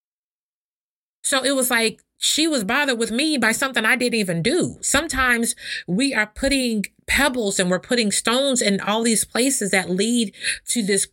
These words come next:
stuff overflowing into anything that could be beautiful.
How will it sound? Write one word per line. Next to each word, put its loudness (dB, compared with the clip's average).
stuff -2
overflowing 0
into 0
anything 0
that -2
could -2
be 2
beautiful. -2